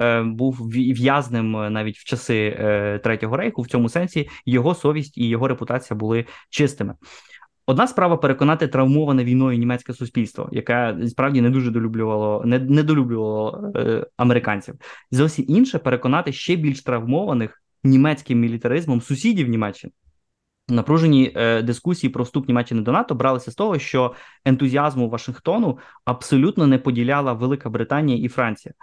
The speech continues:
Особливо Париж, е, хотів запобігти або принаймні якось затримати військове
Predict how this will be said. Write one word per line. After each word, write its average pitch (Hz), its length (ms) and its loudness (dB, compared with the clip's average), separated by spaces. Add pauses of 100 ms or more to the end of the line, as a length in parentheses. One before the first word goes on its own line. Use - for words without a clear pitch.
(160)
Особливо 135 420 2
Париж, 139 540 0
е, 62 120 -8
хотів 127 520 0
запобігти 120 520 -2
або 135 160 0
принаймні 123 360 2
якось 117 260 -2
затримати 123 520 -2
військове 113 720 -2